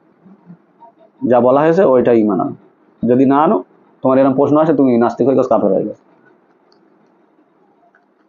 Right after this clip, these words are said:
এই প্রশ্ন যে আমার ভিতরে উদয় হচ্ছে, কে করছে? এই শক্তিটা দিয়েছে কে? কারণ সেও আল্লাহ, সব ঘুরে ফিরে একই জায়গায় চলে আসে তো, সেও আল্লাহ।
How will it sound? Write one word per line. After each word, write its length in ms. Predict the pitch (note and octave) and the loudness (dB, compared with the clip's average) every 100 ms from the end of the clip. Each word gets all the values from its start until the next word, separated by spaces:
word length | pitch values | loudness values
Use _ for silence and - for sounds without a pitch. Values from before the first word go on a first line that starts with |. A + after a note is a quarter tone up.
| _ | _
এই 160 | D3 C#3+ | -4 0
প্রশ্ন 300 | D#3 D3+ F3+ | 0 2 2
যে 100 | D#3+ | 2
আমার 200 | D3 C#3 | 2 2
ভিতরে 220 | B2+ C3+ | 0 2
উদয় 280 | C3 B2 A#2+ | 2 2 2
হচ্ছে, 180 | A2 B2 | 0 -2
কে 120 | C#3+ | -2
করছে? 300 | C3+ B2+ - C#3+ _ _ _ _ _ - | -2 -4 -10 -18 _ _ _ _ _ -4
এই 80 | C#3+ | -2
শক্তিটা 360 | D#3 F3 E3 | 0 0 2
দিয়েছে 260 | B2+ A2 G2+ | 2 0 -2
কে? 100 | - - _ _ - - - - _ _ _ - E3 F3 D3+ | -4 -8 _ _ -6 -6 -6 -12 _ _ _ -18 -12 -8 -2
কারণ 140 | D3 | 0
সেও 260 | D3 D#3+ D3+ | 2 2 4
আল্লাহ, 320 | A2 G2 F#2 - _ _ _ _ _ _ _ _ _ _ | 2 0 -2 -10 _ _ _ _ _ _ _ _ _ _
সব 100 | D3 D3+ | -2 2
ঘুরে 180 | E3+ | 2
ফিরে 120 | F#3 F#3 | 4 4
একই 160 | F3 | 4
জায়গায় 240 | G3 G3+ G3 | 4 4 4
চলে 140 | F#3 | 4
আসে 160 | D3 B2 | 2 0
তো, 120 | - - - A3 - _ _ _ _ _ - | -4 -12 -18 -18 -20 _ _ _ _ _ -6
সেও 220 | F3+ F3 | 0 2
আল্লাহ। 260 | B2 G2 | 2 0